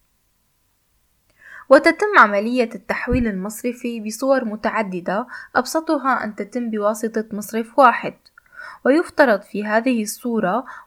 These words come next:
وجود حسابين للآمر بالتحويل والمستفيد في بنك واحد، وبذلك تتم العملية بأن يقيد هذا المبلغ في حساب المستفيد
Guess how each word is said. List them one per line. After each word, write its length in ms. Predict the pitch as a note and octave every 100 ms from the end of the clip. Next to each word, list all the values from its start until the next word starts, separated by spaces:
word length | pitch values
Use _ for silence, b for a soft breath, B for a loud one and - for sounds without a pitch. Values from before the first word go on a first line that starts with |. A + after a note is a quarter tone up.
| C4
وجود 340 | C#4 E4 D#4
حسابين 800 | - A3 G#3+ F#3 F#3+ A#3+ C4 B3+
للآمر 560 | G3 E3+ G#3+ A#3+ G#3+
بالتحويل 760 | - F#3+ - - - G#3+ C4 C#4+ _ -
والمستفيد 760 | B3+ B3 A3 A3 F#3+ A3+ A3+ A3+
في 180 | G3
بنك 240 | F3+ F#3+ G#3+
واحد، 540 | B3+ C4+ A#3 - G3 - - _ _ _ _ _ _ _ B B B B
وبذلك 480 | C4+ D4 E4 F4+ E4+
تتم 440 | C4 A#3+ A#3 B3
العملية 720 | A3 F3+ F#3 F#3 G3+ A#3 D#4 D#4+
بأن 240 | - G#3+ G#3
يقيد 580 | G#3 - C4 G3+ F#3
هذا 260 | G#3+ G3+ F#3+
المبلغ 440 | F3 G3 G3+ A#3+ B3 -
في 120 | A3+
حساب 440 | A3 G#3+ A3+ G#3
المستفيد 840 | F3 F3+ F#3 - F#3 G#3+ A3+ G#3+